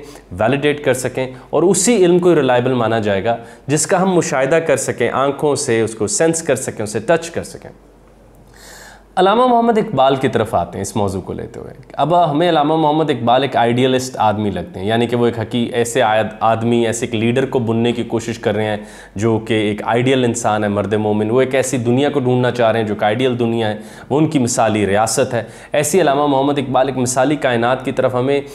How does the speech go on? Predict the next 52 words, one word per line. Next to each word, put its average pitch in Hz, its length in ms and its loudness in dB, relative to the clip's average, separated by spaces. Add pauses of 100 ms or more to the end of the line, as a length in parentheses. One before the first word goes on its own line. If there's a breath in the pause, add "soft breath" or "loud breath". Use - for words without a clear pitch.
(240 loud breath)
अ, 104 560 2 (280 loud breath)
इस 131 120 0
दुनिया 156 280 4
से 180 160 0
दूर 131 480 2
आसमानों 156 480 2
में 202 180 4
भी 143 60 2
लेके 107 280 -2
जाना 90 240 -8
चाहते - 300 -14
हैं। - 60 -20 (380 loud breath)
लेकिन 185 160 0
अल्लामा 202 300 4
मोहम्मद 202 320 2
इकबाल 143 340 2
बखूबी 156 440 0
वाकिफ़ 110 480 0
थे 101 80 -2
कि 101 120 -6
पूरी 135 260 -2
कायनात 117 440 0
में 120 80 0
empiricism 117 640 0
की 110 120 -6
तहरीक, 98 460 -4
यानी 104 180 0
कि 107 100 -4
हमें 107 220 -2
कायनात 107 460 -2
को 127 200 -2 (260 loud breath)
हवास 120 340 2
खमसा 131 420 -2
से 156 140 -2
नापना 101 380 -2
है 101 200 -4 (240 loud breath)
और 131 120 2
उसी 170 220 2
कायनात 131 380 2
को 131 100 -2
सिर्फ 185 300 0
हकीकी 123 360 -2
मानना 104 280 0
है 151 60 0
और 160 40 0
उसी 156 240 0
इल्म 208 180 4
को 196 120 0
सिर्फ 147 200 0
valid 110 300 0
मानना 95 260 -4
है 131 100 -8